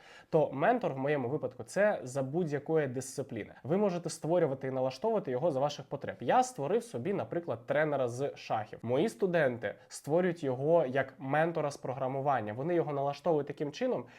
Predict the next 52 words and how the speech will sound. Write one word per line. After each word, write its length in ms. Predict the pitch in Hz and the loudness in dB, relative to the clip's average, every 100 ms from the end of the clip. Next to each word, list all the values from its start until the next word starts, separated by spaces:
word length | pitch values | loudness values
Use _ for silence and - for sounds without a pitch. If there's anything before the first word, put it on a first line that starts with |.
| - | -20
що 180 | - 147 | -2 0
він 240 | 196 247 247 - _ _ _ - | 2 2 -2 -18 _ _ _ 2
проводить 460 | 170 208 240 214 | 6 6 4 2
їм 100 | 214 | -2
співбесіду, 760 | 208 190 151 123 110 - 113 - _ _ - - | -2 -6 -2 -2 -2 -8 -14 -16 _ _ -18 -2
дає 560 | 127 127 170 240 233 - | 0 2 4 4 4 2
поради 400 | 156 147 180 160 | 2 6 6 4
щодо 240 | 160 135 | -2 -4
того, 280 | 127 170 165 | 2 4 2
куди 260 | 135 139 151 | 0 -2 0
їм, 140 | 185 | 0
що 140 | - 160 | 0 0
їм 140 | 170 | 2
далі 220 | 165 156 | 4 2
треба 260 | - 131 120 | 0 -2 0
вивчити 440 | 139 247 247 185 | 0 0 -2 -4
для 120 | 135 | -4
того, 180 | - 185 | 0 0
щоб 220 | 190 143 | 0 -4
посягнути 440 | - 120 127 180 175 | -6 -4 -2 -2 -2
певну 240 | 143 156 | -2 -2
позицію. 440 | 151 151 170 - - | -2 0 -2 -2 -6
А 60 | 147 | -2
вже 160 | 185 | -2
ж 80 | 196 | -2
це 80 | 143 | -2
не 100 | 131 | -2
просто 300 | 170 247 156 | 0 0 0
з 40 | |
бухти-барахти, 640 | 143 147 135 131 143 139 120 | -2 -2 0 4 4 2 -2
мов, 160 | 117 117 - - | -4 -4 -20 -6
«Ти 160 | - 165 | 2 4
ментор 280 | 147 151 139 | 4 2 -2
з 20 | |
програмування, 680 | - 135 135 131 156 180 | -4 -2 -2 2 2 2
вчи 240 | 180 - 131 | -2 -6 -6
мене». 200 | 107 107 - - - - | -6 -8 -14 -20 -14 -6
Ні, 180 | 139 | -4
треба 400 | 101 - 196 165 - 131 | 0 2 2 2 -2 -2
вміти 300 | 180 170 131 | 0 0 0
і 60 | |
розуміти, 400 | 135 143 160 139 | 0 0 -2 0
як 160 | 123 123 | -4 2
правильно 320 | 139 127 117 | 2 2 2
його 200 | 120 139 | -2 -2
налаштовувати, 640 | 117 123 - 269 233 180 123 | -2 -4 2 4 6 4 0
давати 340 | 139 147 135 | 2 2 2
йому 160 | 123 120 | -2 -4
всі 200 | - 139 | -4 0
необхідні 420 | 120 120 120 110 | 0 -2 -6 -6
вводні 380 | 117 135 107 104 | -2 -2 -2 0
дані, 400 | 196 233 190 | 2 2 0